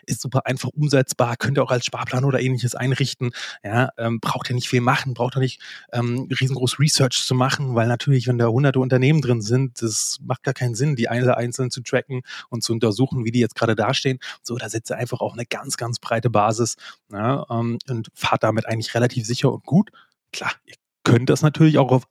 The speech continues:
einzelne Aktien, ja, ihr sucht euch selber einzelne Aktien und, und baut euch daraus selber ein eigenes, ähm, Momentum-Portfolio oder eine eigene Momentum-Strategie.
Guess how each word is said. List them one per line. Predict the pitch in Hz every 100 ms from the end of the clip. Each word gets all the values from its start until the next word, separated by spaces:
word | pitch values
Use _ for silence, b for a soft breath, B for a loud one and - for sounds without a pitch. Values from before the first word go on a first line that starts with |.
| _
einzelne | - 117 147 160 - 160 -
Aktien, | 151 - - 196 208
ja, | 123 143 135
ihr | 113
sucht | 143 -
euch | 120 104
selber | 107 123 131 143
einzelne | 113 135 139 160
Aktien | 160 160 - 170
und, | 147 180 - - -
und | 127
baut | 123 123
euch | 113
daraus | - 120 113 104
selber | 104 107 117 135 156
ein | 151
eigenes, | 131 - 123 156 151 139 - B B B _
ähm, | 123 131 131 -
Momentum-Portfolio | 113 120 127 180 180 185 175 170 143 - 160 190 190 196
oder | 202 147 120
eine | 120 117
eigene | 123 139 120
Momentum-Strategie. | 120 131 147 143 - - 123 110 123 180